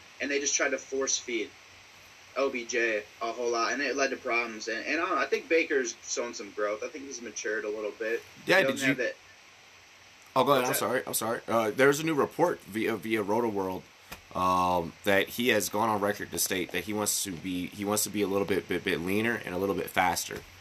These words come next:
Speaker 1: Yeah.
Speaker 2: So that's what he's working on right now.
Speaker 1: I like it, man. 'Cause he got a, he got a lot of flack. He got, like, body shamed by, like, I mean, quarterbacks aren't supposed to be like that, though, but, like, I'll take it, man. But you, like, y-,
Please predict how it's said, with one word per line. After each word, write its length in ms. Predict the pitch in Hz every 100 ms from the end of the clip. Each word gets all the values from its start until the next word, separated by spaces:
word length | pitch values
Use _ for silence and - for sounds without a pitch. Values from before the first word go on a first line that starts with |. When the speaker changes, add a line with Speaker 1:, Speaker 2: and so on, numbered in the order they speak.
| - - - - - - -
Speaker 1:
Yeah. 220 | 135 160
Speaker 2:
So 180 | - 104
that's 220 | 98 98
what 60 | 104
he's 120 | 90
working 300 | 101 95 87
on 120 | 85
right 160 | 76 67
now. 240 | 87 65 - - - - - - - -
Speaker 1:
I 100 | 120
like 260 | 131 175
it, 220 | 101 - -
man. 240 | 110 131 - - - - - -
'Cause 120 | 147
he 80 | 175
got 140 | 226
a, 140 | 226 214
he 80 | 196
got 160 | 214
a 60 | 208
lot 140 | 202
of 60 | 208
flack. 340 | 196 202 196
He 80 | 131
got, 180 | 131 156
like, 200 | 143 127
body 260 | 117 135 -
shamed 320 | 131 113 110
by, 160 | 110 113
like, 280 | 110 127 143
I 60 |
mean, 160 | 185 214
quarterbacks 580 | - 233 240 226 202 -
aren't 200 | 190 -
supposed 420 | 180 165 170 -
to 80 | 117
be 180 | 117
like 320 | 147 110 104 104
that, 260 | 98 98
though, 200 | 107 117 113
but, 200 | 120 120 - - - - - - - -
like, 160 | 131
I'll 120 | 151
take 280 | - 233 -
it, 100 | 123
man. 300 | 117 120 139
But 80 | 127
you, 100 | 135
like, 200 | 147 131
y-, 280 | 117 135 131